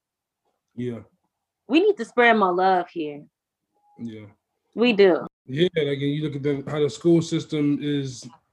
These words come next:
Speaker 1: pretty much on hold now because the C P S just won't get respected by the,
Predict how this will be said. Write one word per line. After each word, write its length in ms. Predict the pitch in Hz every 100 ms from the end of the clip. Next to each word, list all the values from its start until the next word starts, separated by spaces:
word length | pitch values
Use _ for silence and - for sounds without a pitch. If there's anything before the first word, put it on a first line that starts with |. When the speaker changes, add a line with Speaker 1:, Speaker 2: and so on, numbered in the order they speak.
| _
Speaker 1:
pretty 160 | - 151
much 260 | 147 147 151
on 240 | 143 139
hold 320 | 151 165 147
now 240 | 127 123 120
because 560 | 117 135 127 123 117 117 _ _
the 100 | 131
C 160 | - 147
P 240 | 139 143
S 200 | 139 120
just 200 | 131 120
won't 240 | 127 135 131
get 140 | 127
respected 500 | 123 - 135 131 123
by 140 | 127
the, 140 | 120